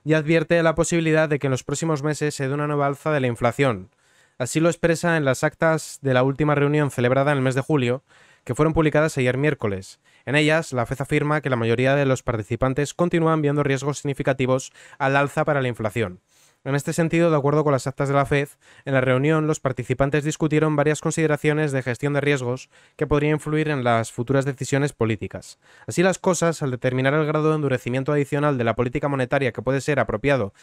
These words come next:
para devolver la inflación al dos por ciento, inflación al dos por ciento, ¿eh? Al dos por ciento en España.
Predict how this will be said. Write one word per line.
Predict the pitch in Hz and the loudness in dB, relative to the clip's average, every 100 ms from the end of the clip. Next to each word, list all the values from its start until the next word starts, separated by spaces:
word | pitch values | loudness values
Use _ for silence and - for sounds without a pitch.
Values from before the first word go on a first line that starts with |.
| - - | -18 -2
para | 160 | 2
devolver | 160 151 151 165 | 2 2 2 0
la | |
inflación | 135 127 120 156 | 0 -2 -2 0
al | 127 | 0
dos | 131 | 0
por | - 143 | -2 0
ciento, | 156 151 139 165 _ _ _ _ _ _ _ | 0 0 -2 -8 _ _ _ _ _ _ _
inflación | - 113 127 123 156 | -10 -2 0 0 0
al | 185 | 2
dos | 156 175 | 0 -2
por | - 120 | -2 -2
ciento, | - 139 143 107 90 98 | -4 -2 -2 -2 -4 -8
¿eh? | 196 _ _ _ _ _ _ _ _ _ | -8 _ _ _ _ _ _ _ _ _
Al | - 117 | -6 0
dos | 170 | 0
por | - 185 | 0 -4
ciento | 135 143 135 | -2 -4 -2
en | 113 | -6
España. | 113 - 156 185 | -6 -4 -4 -4